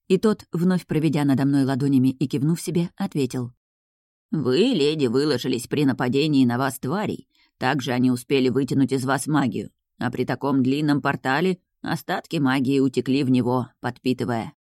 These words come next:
Это, как мне объяснил генерал, произошло, когда вы потеряли сознание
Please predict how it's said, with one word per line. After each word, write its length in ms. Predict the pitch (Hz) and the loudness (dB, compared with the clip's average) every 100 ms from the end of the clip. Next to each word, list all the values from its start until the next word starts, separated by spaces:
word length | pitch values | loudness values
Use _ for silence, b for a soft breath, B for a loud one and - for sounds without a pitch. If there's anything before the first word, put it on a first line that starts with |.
| _ _ _ _ _ - | _ _ _ _ _ -4
Это, 640 | 226 165 185 214 202 - | -2 0 0 0 0 -4
как 240 | - 131 165 | -6 -4 0
мне 280 | 143 135 127 | 2 2 0
объяснил 560 | 123 139 - 139 131 | -2 -4 0 2 2
генерал, 640 | 127 151 143 127 127 175 - | 2 2 2 0 -2 -4 -6
произошло, 640 | - 139 123 123 - 143 180 | -6 -4 -2 -4 -4 -6 -4
когда 300 | 175 165 180 | -4 -4 -2
вы 120 | 165 | -4
потеряли 440 | 139 131 127 175 135 | -4 -4 -2 -2 -4
сознание 680 | 127 117 143 202 131 - | -4 -2 -2 -2 -4 -6